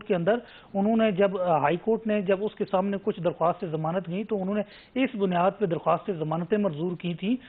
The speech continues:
कि इनके अंदर ना सीसीटीवी फुटेज है, ना मौके के किसी, अ,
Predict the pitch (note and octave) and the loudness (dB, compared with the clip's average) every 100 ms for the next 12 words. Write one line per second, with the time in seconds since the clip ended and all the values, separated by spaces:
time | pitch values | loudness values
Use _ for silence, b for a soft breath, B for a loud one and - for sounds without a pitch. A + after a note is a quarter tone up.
0 | B - G#3+ F#3+ A#3 A3+ - A3+ G3+ G3+ | B 0 2 4 2 2 2 2 4 0
1 | E3 G3 - E3+ A3 A3+ G#3+ E3 D#3+ G3 | 0 -2 -2 -4 -4 -4 -4 -4 -2 0
2 | G3 F#3+ D#3+ D3+ G3+ E3+ F#3+ G#3 G3+ F#3+ | 2 2 2 0 0 0 0 0 -2 -4
3 | F#3+ D#3 G3+ F#3+ B B - E3+ E3 D#3+ | -4 -2 -4 -4 B B 0 4 6 6
4 | D#3 D3 | 6 4